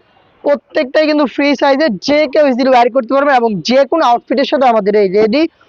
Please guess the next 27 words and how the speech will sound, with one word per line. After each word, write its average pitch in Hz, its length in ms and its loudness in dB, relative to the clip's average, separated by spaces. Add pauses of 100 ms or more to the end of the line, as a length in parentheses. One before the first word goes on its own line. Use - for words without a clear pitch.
(140)
ফ্রেন্ডস 285 440 0
জিলবাবটা 226 500 0
ওয়্যার 202 220 2
করতে 202 220 -2
পারবেন। 165 240 -6 (640)
নেক্সট 226 260 0
দেখিয়ে 277 240 0
দিচ্ছি 285 180 -4 (140)
খুবই 262 280 0
চমৎকার 285 420 0
একটি 302 120 -2 (120)
কালার, 247 260 4
এটা 240 100 0
হচ্ছে - 180 -4
আপনার 233 200 -2
বোটল 233 340 0
গ্রিন 233 240 0
কালারটা, 180 340 -2
দেখতে 190 200 0
পাচ্ছেন 180 300 -4
বোটল 226 320 2
গ্রিন, 240 160 -2 (540)
সেম 262 260 2
ডিটেলসে 247 320 0 (100)
থাকছে 240 240 -2 (120)
বোটল 226 220 0 (100)
গ্রিন 240 180 0